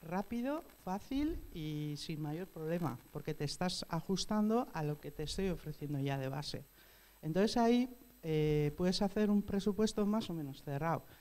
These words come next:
Dices, "Te va a costar tanto, tanto tiempo, pagas al mes tanto y se acabó la función".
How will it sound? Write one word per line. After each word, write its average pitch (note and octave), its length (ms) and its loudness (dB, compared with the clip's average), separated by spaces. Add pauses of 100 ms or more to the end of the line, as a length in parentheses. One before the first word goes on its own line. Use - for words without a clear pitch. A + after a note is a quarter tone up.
(240)
Dices, D3 340 -2
"Te - 80 -4
va D3+ 80 2
a D#3+ 60 -2
costar - 380 -2
tanto, G3+ 280 0
tanto E3 300 -2
tiempo, C4+ 560 2
pagas E3 320 2
al D#3 140 2
mes F3+ 260 2
tanto C4+ 400 2
y E3 80 -6
se - 100 -2
acabó D#3 280 -6
la C#3 120 -8
función". C#3+ 480 -8